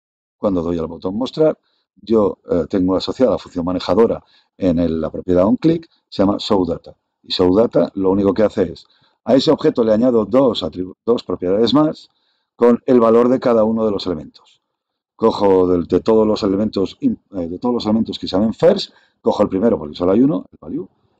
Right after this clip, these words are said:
cojo el segundo, los meto y hago el alert, mostrando el objeto en json. Y de esa manera me sale. ¿Qué ocurre? Vale, pues que seamos conscientes del estricto comportamiento.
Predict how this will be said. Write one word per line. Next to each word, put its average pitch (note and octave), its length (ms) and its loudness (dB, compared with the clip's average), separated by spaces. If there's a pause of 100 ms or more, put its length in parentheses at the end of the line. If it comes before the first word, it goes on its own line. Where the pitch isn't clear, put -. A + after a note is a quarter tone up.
(120)
cojo - 220 -6
el C#2+ 80 -2
segundo, D3+ 500 0
los D#2+ 160 -12
meto - 320 -2 (400)
y A#2+ 160 6
hago G#2+ 440 2
el F2+ 100 -2
alert, - 380 -10 (760)
mostrando G#2+ 720 0
el F#2+ 100 0
objeto G#2+ 580 -2 (360)
en D#2+ 220 -6
json. - 440 -14 (760)
Y A#2+ 140 4
de A2 120 6
esa A2+ 180 0
manera A2 280 0
me F#2+ 80 -4
sale. - 240 -12 (400)
¿Qué C3+ 80 4
ocurre? C#3+ 320 2 (340)
Vale, F2 400 -14 (320)
pues F#2 200 -10
que F2 320 0
seamos F#2 300 -2
conscientes G2 640 0
del F#2+ 220 0
estricto - 400 -6
comportamiento. F2+ 640 -2